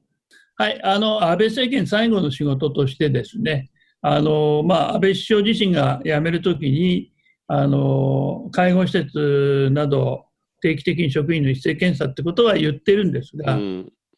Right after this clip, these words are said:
Speaker 1: 世田谷区としてそれ、まあ、厚生労働省は割と一般的に、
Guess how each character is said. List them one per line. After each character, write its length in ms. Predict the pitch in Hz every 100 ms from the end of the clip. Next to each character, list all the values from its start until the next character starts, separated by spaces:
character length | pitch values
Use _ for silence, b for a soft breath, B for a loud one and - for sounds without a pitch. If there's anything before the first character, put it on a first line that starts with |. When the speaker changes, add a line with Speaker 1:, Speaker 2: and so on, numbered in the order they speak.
| 202
Speaker 1:
世 100 | 190
田 160 | 233
谷 320 | 240 262 262
区 160 | 254 -
と 120 | 170
し 60 | 131
て 120 | 151
そ 120 | 180
れ、 80 | 165
ま 220 | 175 160
あ、 40 | 147
厚 160 | - 196
生 120 | 214
労 100 | 220
働 160 | 226 214
省 80 |
は 60 | 147
割 180 | 139 135
と 100 | 147
一 160 | 135 -
般 220 | 196 202
的 260 | 208 196 202
に、 380 | 220 226 226